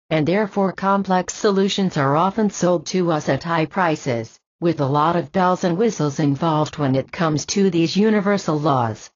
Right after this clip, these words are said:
I can assure you that there is absolutely nothing complicated about their application. Life is meant to be simple, and this is the way you were meant to live and function. You are meant to be a creative being,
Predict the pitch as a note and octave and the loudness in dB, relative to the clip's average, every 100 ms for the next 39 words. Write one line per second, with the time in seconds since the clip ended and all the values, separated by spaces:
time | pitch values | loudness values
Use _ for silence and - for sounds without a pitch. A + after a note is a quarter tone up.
0 | _ - E3+ - D#3+ C#3+ - F#3 E3+ D3 | _ -4 -4 -2 0 0 0 0 2 2
1 | G3 G3 F3 E3 F3+ E3 D3+ E3+ F#3+ - | 2 2 0 0 2 2 2 0 0 -2
2 | F3+ E3 E3 G#3+ G3 F#3+ F#3+ B3+ A3+ G#3 | 0 0 2 2 4 4 2 2 0 0
3 | G3 G3 G3 - F#3 F3+ E3+ E3 D3 D3 | 0 0 -2 -2 0 2 2 0 0 0
4 | G3+ G3 F3+ F3 G3 - E3+ E3 - A2 | 0 2 2 0 -4 -2 -2 -2 -2 -4
5 | A2+ - _ - F3 G#3 A#3+ A3 F3 F3 | -6 -12 _ -4 0 2 2 0 0 2
6 | F3 F3+ - F#3 E3 F#3+ F#3 A#3 A#3 C3 | 0 -2 -2 -2 2 2 0 0 0 0
7 | G2+ - _ F3 E3 D#3 D#3+ D#3 C#3+ D3+ | -2 -8 _ 0 2 0 0 0 0 0
8 | D#3+ F3 F#3+ F#3+ G3 F3+ F3 F3+ F3 - | 2 2 2 2 2 2 2 0 -2 -2
9 | A3 G#3 F3 E3 F3+ D3+ C#3 - D3+ C#3 | 0 2 2 0 0 0 -2 0 0 0
10 | - C3 G#2+ A#2 - _ G3 G#3 D#3+ D#3+ | -2 -4 -4 -8 -12 _ 0 2 2 2
11 | E3 D#3+ - G3 E3+ E3+ D3 - E3 D#3 | 0 -2 -4 -2 0 0 0 0 0 2
12 | D#3 E3 D3+ F3 D#3 A#2+ A2 | 2 0 0 0 2 0 -4